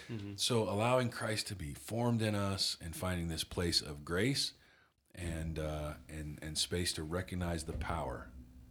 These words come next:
Speaker 2: and surrendering that to the Lord. And really, when we surrender it to Spirit,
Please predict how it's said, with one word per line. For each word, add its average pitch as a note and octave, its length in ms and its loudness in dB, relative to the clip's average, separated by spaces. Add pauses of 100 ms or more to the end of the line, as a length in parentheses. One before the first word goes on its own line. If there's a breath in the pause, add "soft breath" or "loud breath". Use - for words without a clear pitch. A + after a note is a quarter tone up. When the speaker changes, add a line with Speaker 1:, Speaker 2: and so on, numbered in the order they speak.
(840 loud breath)
Speaker 2:
and F2+ 140 0
surrendering F#2+ 680 4
that D#2 360 -2
to - 100 -4
the E2 100 0
Lord. E2+ 220 4
And A#2 80 4
really, F#3+ 240 6
when G#2+ 160 4
we G#2+ 80 4
surrender G2+ 420 2
it G2 80 -4
to - 80 -6
Spirit, A#2 460 -2